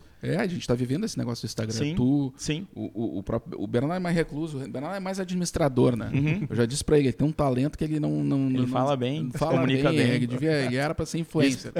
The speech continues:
Speaker 2: Era pra explorar isso mais.
Speaker 1: <laughs> Né? Muito.
Speaker 2: Dá um
Speaker 1: E
Speaker 2: trabalhinho, né? Dá um trabalhinho.
Speaker 1: Dá, é chato.
Speaker 2: É.
Speaker 1: É, é, é, não é, não é chato. É, é, é tu criar o conteúdo diariamente, tu tem que ter
Speaker 2: Isso,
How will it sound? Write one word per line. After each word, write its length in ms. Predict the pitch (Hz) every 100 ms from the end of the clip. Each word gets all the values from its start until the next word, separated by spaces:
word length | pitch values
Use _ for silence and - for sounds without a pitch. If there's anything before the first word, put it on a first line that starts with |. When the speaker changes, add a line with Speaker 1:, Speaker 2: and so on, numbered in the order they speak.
| 185 -
Speaker 2:
Era 180 | 175 139
pra 100 | 156
explorar 500 | 180 165 143 139 139
isso 220 | 127 117
mais. 340 | - 196 110 113
Speaker 1:
<laughs> 0 |
Né? 260 | - 107 113
Muito. 520 | 127 143 131 - - - -
Speaker 2:
Dá 120 | 131
um 20 | 120
Speaker 1:
E 60 |
Speaker 2:
trabalhinho, 440 | 131 131 190 202 175
né? 160 | 135
Dá 80 | 127
um 20 | 127
trabalhinho. 340 | 143 147 135
Speaker 1:
Dá, 240 | 160 202 165
é 40 | -
chato. 640 | - 104 131 170 - 117
Speaker 2:
É. 20 |
Speaker 1:
É, 380 | 117 113 92 117
é, 100 | - 117
é, 40 | -
não 120 | 123
é, 140 | 190 -
não 120 | 107 113
é 120 | 175
chato. 580 | - - 127 - - 107
É, 720 | 107 107 110 113 110 113 104
é, 100 | 104 - _ _ _ _ -
é 80 | -
tu 100 | 139
criar 200 | - 135
o 60 | 170
conteúdo 500 | 180 170 143 139 139
diariamente, 840 | 123 143 160 151 131 147 160 - - _
tu 80 | -
tem 220 | - 135
que 80 | 143
ter 420 | - 147 160 160
Speaker 2:
Isso, 540 | 143 131 107 - -